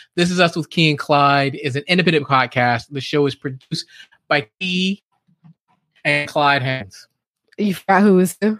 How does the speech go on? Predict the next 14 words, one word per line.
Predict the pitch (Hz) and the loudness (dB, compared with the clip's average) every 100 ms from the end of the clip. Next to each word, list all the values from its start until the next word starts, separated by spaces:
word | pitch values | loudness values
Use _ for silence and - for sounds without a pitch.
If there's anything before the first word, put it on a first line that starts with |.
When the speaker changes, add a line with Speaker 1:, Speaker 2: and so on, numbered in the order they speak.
| _ _ 190 160 | _ _ -8 -4
Speaker 1:
I'll | |
just | 135 143 | -4 -2
make | 156 135 - | -2 -2 -6
sure | |
the | 139 | -8
people | 127 196 170 151 | -6 -6 -6 -8
knew, | 120 110 | -10 -10
'cause, | 127 120 | -12 -10
you | 131 | -10
know, | 127 | -8
sometimes | 135 123 127 120 | -8 -6 -6 -6
they | 123 | -6
might | 123 120 120 | -4 -6 -4
think | 123 117 | -6 -6